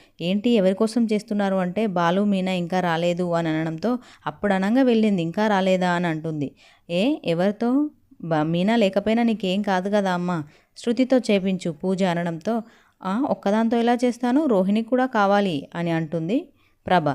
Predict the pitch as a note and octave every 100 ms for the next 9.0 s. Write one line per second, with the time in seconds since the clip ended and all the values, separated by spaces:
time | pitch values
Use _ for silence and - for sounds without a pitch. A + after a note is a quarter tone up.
0 | - _ _ E3+ F3+ A3+ A#3 A3+ G#3+ G3+
1 | F#3 A3+ F#3 F3 G3+ G3 F#3 F#3+ F#3 E3
2 | F3+ F3+ E3+ E3+ E3 D#3+ E3 D3 - D3+
3 | A3 F#3+ F3 E3 D3+ F3+ C4+ B3 G3+ A3
4 | F#3 G#3 A3+ A3+ A3 G3+ G3 F#3 A3+ B3
5 | - - - F3 A3 A#3 G#3 G3 G3 F#3+
6 | F#3 G#3+ G#3 G3+ G3 F#3 F#3 E3+ F3 G#3
7 | G#3 - E3 D3 C#3+ - _ _ B3+ D4
8 | D#4+ A#3+ G#3+ G#3 G#3 G#3 G#3 F#3+ F#3 F#3+